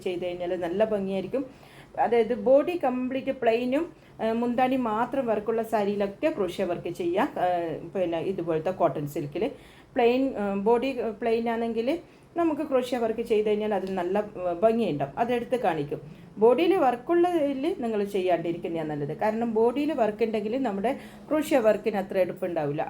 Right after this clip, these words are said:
അത് അത്ര, ഏ, ഭംഗിയുണ്ടാവില്ല. അത് ചെയ്യാണ്ടിരിക്കുന്നതാണ് നല്ലത്. ബോഡിയിൽ വർക്കില്ലാത്ത ഇതുപോലെ പ്ലെയിൻ ആയിട്ടുള്ള സാരിയിൽ നമുക്ക് ക്രോഷ്യ വർക്ക് ചെയ്താൽ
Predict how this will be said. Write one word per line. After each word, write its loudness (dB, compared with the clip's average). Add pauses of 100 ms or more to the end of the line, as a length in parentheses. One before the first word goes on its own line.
(180)
അത് 0 (140)
അത്ര, -2 (520)
ഏ, -2 (280)
ഭംഗിയുണ്ടാവില്ല. 2 (240)
അത് 4 (100)
ചെയ്യാണ്ടിരിക്കുന്നതാണ് 0
നല്ലത്. -4 (120)
ബോഡിയിൽ 0 (140)
വർക്കില്ലാത്ത 0 (160)
ഇതുപോലെ -2 (120)
പ്ലെയിൻ 0
ആയിട്ടുള്ള -4 (120)
സാരിയിൽ 0 (100)
നമുക്ക് -2 (480)
ക്രോഷ്യ 4
വർക്ക് -2
ചെയ്താൽ -2